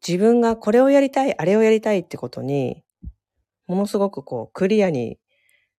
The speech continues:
えー、盲信するもんだから、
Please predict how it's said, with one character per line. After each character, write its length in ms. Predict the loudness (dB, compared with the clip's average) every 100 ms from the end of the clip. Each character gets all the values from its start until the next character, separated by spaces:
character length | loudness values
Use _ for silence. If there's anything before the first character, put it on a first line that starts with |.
| _
え 480 | -10 -8 -8 -10 -14
ー、 40 | -8
盲 240 | -2 0
信 260 | 0 -2 -4
す 160 | -4
る 280 | -2 -2 -4 -4
も 140 | -2
ん 80 | -2
だ 120 | -8
か 140 | -14
ら、 420 | -8 -6 -6 -8